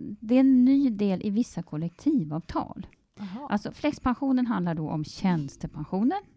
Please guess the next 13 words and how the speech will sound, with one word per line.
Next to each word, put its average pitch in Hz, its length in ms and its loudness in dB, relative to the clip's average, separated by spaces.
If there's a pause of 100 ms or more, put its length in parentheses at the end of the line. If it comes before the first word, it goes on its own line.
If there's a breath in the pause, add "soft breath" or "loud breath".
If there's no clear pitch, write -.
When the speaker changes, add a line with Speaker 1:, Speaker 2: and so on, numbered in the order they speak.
Speaker 1:
den 143 260 -4
mittersta 202 600 -4
delen 226 300 -2
av 226 60 -4
pyramiden. 226 600 -2 (140)
Det - 140 -4
Speaker 2:
Mm. 175 100 0
Speaker 1:
gör 170 100 2
ju 165 120 -6
löneväxlingen 143 680 -8
också, - 280 -12
va? - 80 -18
Speaker 2:
Mm. 185 400 -4